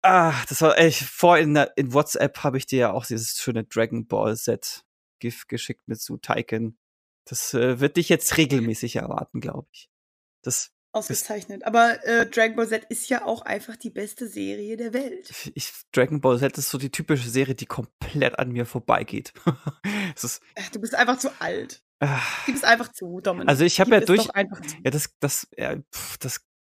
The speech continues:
Speaker 1: kann gut sein, ich überlege, aber ich hab ja durchaus diese ganzen Sailor Moons und, äh, Captain Tsubasa und Mila Superstar und so weiter, die hab ich ja schon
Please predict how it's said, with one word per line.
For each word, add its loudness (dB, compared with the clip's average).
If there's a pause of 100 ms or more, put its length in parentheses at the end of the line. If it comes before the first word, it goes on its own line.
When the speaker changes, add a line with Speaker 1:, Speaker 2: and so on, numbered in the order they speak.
Speaker 1:
kann 0
gut -4
sein, 2
ich -6
überlege, 0
aber 2
ich -4
hab -2
ja 4
durchaus -2
diese -6
ganzen -2
Sailor 0
Moons -4
und, -4
äh, -2
Captain -8
Tsubasa 0
und -4
Mila -2
Superstar -2
und -6
so -8
weiter, 0
die -8
hab -6
ich -6
ja 0
schon -8